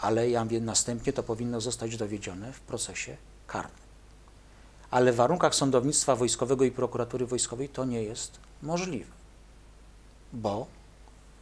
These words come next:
jeżeli składamy zawiadomienie o popełnieniu przestępstwa,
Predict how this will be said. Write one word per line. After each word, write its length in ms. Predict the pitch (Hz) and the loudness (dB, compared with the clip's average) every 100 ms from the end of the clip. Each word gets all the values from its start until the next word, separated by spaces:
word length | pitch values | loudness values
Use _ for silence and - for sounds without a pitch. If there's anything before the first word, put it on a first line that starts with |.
| - - - - - | -20 -20 -20 -20 -2
jeżeli 300 | 127 123 160 | 2 6 6
składamy 440 | 156 - 139 151 143 | 6 4 6 6 6
zawiadomienie 600 | 127 123 123 131 139 127 | 6 4 4 4 4 4
o 40 | |
popełnieniu 520 | - 113 120 127 127 | 0 0 2 2 2
przestępstwa, 960 | 117 117 - - 104 92 - - 110 160 | 0 0 0 0 -4 -4 -4 -2 -2 -4